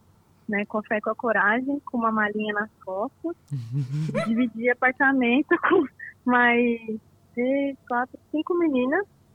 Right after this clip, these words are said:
Speaker 1: onde eu
Speaker 2: Uhum.
Speaker 1: dormia num quarto, numa beliche, em cima, com mais duas meninas que eu nunca vi na minha vida, nunca tinha conhecido.
Speaker 2: Aham.
Speaker 1: E aí eu trabalhava, trabalhei muito, né, em Alphaville, e era com perrengue só.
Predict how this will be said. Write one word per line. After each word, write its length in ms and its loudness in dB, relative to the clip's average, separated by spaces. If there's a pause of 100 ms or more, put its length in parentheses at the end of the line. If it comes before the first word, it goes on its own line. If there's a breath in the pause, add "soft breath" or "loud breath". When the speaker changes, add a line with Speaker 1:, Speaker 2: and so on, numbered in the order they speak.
(420 soft breath)
Speaker 1:
onde 220 2
eu 40 2
Speaker 2:
Uhum. 40 -8
Speaker 1:
dormia 260 2
num 140 0
quarto, 580 0 (160)
numa 240 2
beliche, 580 -2 (460)
em 60 -18 (180)
cima, 280 0 (920)
com 60 0
mais 220 2
duas 200 0
meninas 640 -2 (160)
que 80 -2
eu 80 0
nunca 340 -2
vi 80 0
na 120 0
minha 200 -4
vida, 220 -2
nunca 200 -2
tinha 180 -8
conhecido. 680 -8 (240)
Speaker 2:
Aham. 680 -8
Speaker 1:
E 140 -2
aí 260 2
eu 160 0
trabalhava, 880 -2 (200)
trabalhei 260 -4
muito, 460 -2
né, 140 -6
em 120 -6
Alphaville, 640 -6 (100)
e 100 -4
era 200 -4 (180)
com 140 -18 (400)
perrengue 500 -2 (140)
só. 160 -6